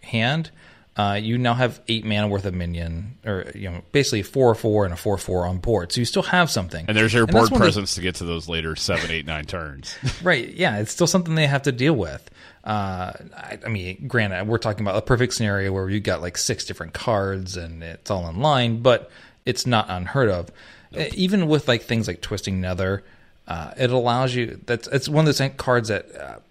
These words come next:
Speaker 1: allows you as a warlock to, uh,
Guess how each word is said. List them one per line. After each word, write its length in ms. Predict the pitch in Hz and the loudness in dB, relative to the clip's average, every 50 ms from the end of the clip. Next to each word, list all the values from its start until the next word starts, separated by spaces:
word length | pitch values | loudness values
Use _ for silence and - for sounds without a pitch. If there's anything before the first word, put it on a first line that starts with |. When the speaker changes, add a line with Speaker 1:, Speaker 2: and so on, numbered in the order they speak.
| _ - | _ -6
Speaker 1:
allows 440 | - 107 107 110 110 113 117 110 - | -4 -2 2 2 4 4 2 2 0
you 140 | 117 113 107 | 0 0 0
as 200 | 101 104 98 98 | 0 0 0 -2
a 80 | 92 | -4
warlock 460 | 90 101 123 156 165 135 98 110 - - | -2 0 0 2 2 2 0 -2 -4 -6
to, 320 | - 107 98 92 90 87 - _ _ _ _ _ _ _ - | -6 -4 -4 -6 -6 -8 -12 _ _ _ _ _ _ _ -18
uh, 120 | - - | -16 -14